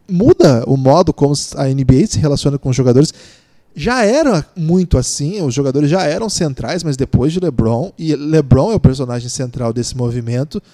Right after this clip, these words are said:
depois dele, ah, os jogadores são o eixo de tudo, né? Então,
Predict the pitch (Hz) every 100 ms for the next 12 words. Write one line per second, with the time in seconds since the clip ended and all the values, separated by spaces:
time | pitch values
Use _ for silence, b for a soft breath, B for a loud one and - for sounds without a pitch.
0 | b b _ 139 - 143 156 117 113 117
1 | 143 208 - - 110 107 104 110 110 104
2 | 117 127 - 139 220 _ 220 151 147 -
3 | - 156 185 143 113 123 120 135 170